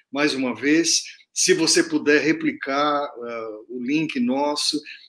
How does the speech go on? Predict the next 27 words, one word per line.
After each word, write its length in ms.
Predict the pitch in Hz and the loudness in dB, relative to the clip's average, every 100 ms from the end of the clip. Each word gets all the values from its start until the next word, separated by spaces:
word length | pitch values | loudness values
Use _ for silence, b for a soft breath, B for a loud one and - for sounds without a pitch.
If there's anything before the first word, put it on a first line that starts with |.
| - | -8
para 140 | 139 | -4
que 80 | 139 | 0
algumas 320 | 143 151 151 | 0 2 2
pessoas 440 | - 139 - 143 127 | 2 2 2 2 0
ainda 320 | 131 139 127 | -2 -2 -4
possam 540 | - 131 131 143 131 | -4 -2 0 0 0
entrar, 500 | 120 117 135 143 156 - B B B - | -2 -4 0 0 0 -4 B B B 0
certamente 840 | - - 226 - 156 151 156 151 | 4 6 4 4 2 2 0 -2
nós 260 | 143 139 131 | -4 -4 -4
vamos 260 | 143 131 | -4 -2
ter 120 | 147 131 | -2 0
mais 300 | 139 143 131 | 0 -2 -4
um 100 | 123 | -4
tempo 300 | 135 127 123 | -6 -4 -4
muito 580 | 127 143 160 156 147 123 | -2 0 0 -2 -6 -8
gostoso, 560 | 123 - 143 143 131 | -6 -6 -2 0 0
muito 160 | 131 147 | -2 0
especial, 680 | - 143 131 - 123 123 120 B B B B B | 0 0 0 0 0 -2 -4 B B B B B
de 240 | 117 139 | -6 -4
revigoramento 1400 | 131 160 226 160 160 156 185 151 147 160 170 147 - 101 | 2 6 6 4 0 4 4 4 4 6 6 2 -4 -10
espiritual, 880 | 98 - - 143 139 127 123 107 85 - _ | -2 0 4 4 4 -2 -2 -2 -6 -16 _
né, 100 | 113 | -18
de 140 | 117 - | -16 -12
fortalecimento 1200 | - 202 220 185 160 160 - 131 135 147 - - - B B B B - | 6 8 8 6 4 4 2 0 2 2 0 -8 -20 B B B B -4
das 240 | 143 - | 0 0
nossas 400 | 143 135 131 107 | -2 -2 -2 -2
vidas, 680 | 113 147 156 147 - - | 0 2 4 4 4 -2